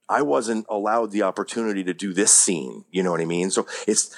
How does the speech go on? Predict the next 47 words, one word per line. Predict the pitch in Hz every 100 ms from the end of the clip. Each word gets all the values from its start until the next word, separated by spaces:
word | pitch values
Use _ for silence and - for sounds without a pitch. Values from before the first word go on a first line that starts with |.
| -
so | - 135
there | 135
was | 139
this | 143 135
kind | 160 165
of | 143
back | 151 147
and | 135
forth, | 156 135
and | 139
not, | 156 -
and | 135
it | 135
wasn't | 143 165 135 -
tense, | - 196 175 104 -
but | 117
it | 110
was, | 117 113 101 - - _ _ _ _ _ _ -
I | 113 123
knew | 135 143 147 123
when | 110 107
I | 104
walked | 107 104 -
onto | 98 92
set | 90 - 165
every | 123 85
day, | 78 71 65 65 82 _ _ -
you | 95
know, | 85 80 85 -
I | 92
have | 107 120 113
to | 98
be | 92
that | 82
guy. | - 120 131
And | 110 85
so, | 87 120 107
and | 113 104
the, | 107
and | 110
the | 113
only | 139 170
reference | 98 131 117 92
point | - 104 87
I | 87
had | 78 123 139 87
was, | 80 - - -